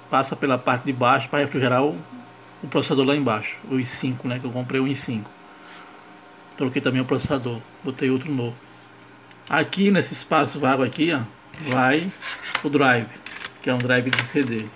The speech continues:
Ele encaixa aqui, tá vendo? Encaixar o drive de C D.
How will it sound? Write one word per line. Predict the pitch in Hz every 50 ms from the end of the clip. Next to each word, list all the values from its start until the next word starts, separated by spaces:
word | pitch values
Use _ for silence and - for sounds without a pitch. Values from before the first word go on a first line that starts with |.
| - - - - - - - - - - - - - - - - - - -
Ele | - 120 117 113
encaixa | - - 117 123 - -
aqui, | 131 - - 131
tá | 117 110 123 113
vendo? | 117 123 139 175 185 - - - - - - - - - - - - - - - - - - - - - - - - - - - - - - - - - - - - - - - -
Encaixar | - 139 123 - 147 123
o | 117
drive | 120 123 127 123
de |
C | - - 160 151
D. | 127 120 135